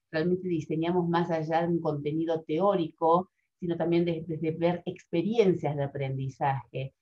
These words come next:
Cuando estamos ante un cambio o reestructuración de un negocio per se, cómo contemplar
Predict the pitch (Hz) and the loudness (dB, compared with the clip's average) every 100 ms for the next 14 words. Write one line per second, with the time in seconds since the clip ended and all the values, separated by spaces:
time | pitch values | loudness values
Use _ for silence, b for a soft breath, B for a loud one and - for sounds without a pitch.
0 | _ _ 165 170 165 196 185 170 170 180 | _ _ 0 0 2 0 2 0 2 0
1 | 175 180 185 185 190 170 160 - - 160 | 4 4 6 4 4 4 2 -4 -4 -2
2 | 156 151 - 151 - 170 160 - 196 196 | -2 -4 -4 -6 -4 -4 -4 -2 2 4
3 | 175 175 180 170 156 180 185 202 170 151 | 4 4 4 2 2 2 0 -2 -2 -2
4 | 147 - 175 - 180 185 165 151 156 156 | -4 -6 -8 -2 0 0 0 -2 -2 -4
5 | 165 175 175 170 | 0 0 0 -2